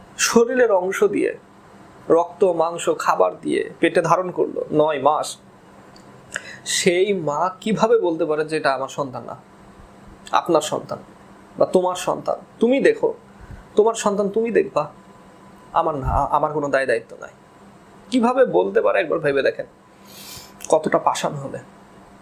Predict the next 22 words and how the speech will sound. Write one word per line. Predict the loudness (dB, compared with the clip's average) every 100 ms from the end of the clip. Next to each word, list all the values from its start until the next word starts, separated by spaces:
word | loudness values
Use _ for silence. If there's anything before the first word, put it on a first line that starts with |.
| -20 -20 -20 -20 -20 -20 -20 -20 -20 -20 -20 -20 -18 0
বাস্তবতা | 0 2 4 4 4 0 -2 -8 -20 -20 -20 -20 -20 -20 -20 -20 -4
আমাকে | -2 0 0 0
যেই | 0 0
শিক্ষাটা | 0 -2 -2 -2 -2
দিচ্ছে, | -6 -6 -6 -4 -4
যে | -2 -2
সময়টা | 0 -2 0 0
যাচ্ছে, | 0 -2 -4 -6 -8 -20 -20 -20 -20 -20 -20 -20 -20 -20 -20 -20 -20 -20 -20 -20 -20 -20 -20 -14 -6
আমি | -2
জানি | 0 2 2
না | 0 -2 -12 -20 -20 -20 -20 -20 -20 -20 -20 -20 -20 -20 -6 2
পরবর্তীতে | 2 2 -2 -2 -2 -2 -4 -6
আমার | -2 -2
লাইফে | -2 -4 -6
কি | 0 2
আসবে, | 2 -4 -6
কি | -2 -4
হবে, | -2 -4 -4 -6 -18 -20 -20 -20 -20 -20 -20 -20 -20 -20 -20 -20 -20 -20 -20 -20 -20 -20 -10
কিন্তু | 0 0
এতটুকু | 2 -2 0
বলতে | 2 2 2
পারি | 0 -2